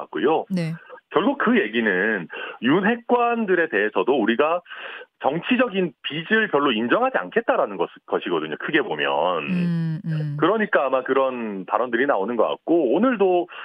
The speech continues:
Speaker 1: 중앙일보인가요? 어디 단독으로, 어, 뭐 대-, 당도 대통령과 마찬가지로 뭐 권위주의적인 어떤 이런 걸 벗어야 되고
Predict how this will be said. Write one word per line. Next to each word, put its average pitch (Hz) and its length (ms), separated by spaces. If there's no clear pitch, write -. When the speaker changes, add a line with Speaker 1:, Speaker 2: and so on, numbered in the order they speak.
Speaker 1:
중앙일보인가요? 143 800
어디 113 160
단독으로, 92 920
어, 82 240
뭐 82 420
대-, 117 160
당도 165 400
대통령과 160 520
마찬가지로 123 880
뭐 - 160
권위주의적인 131 1000
어떤 92 260
이런 101 160
걸 101 160
벗어야 107 400
되고 143 520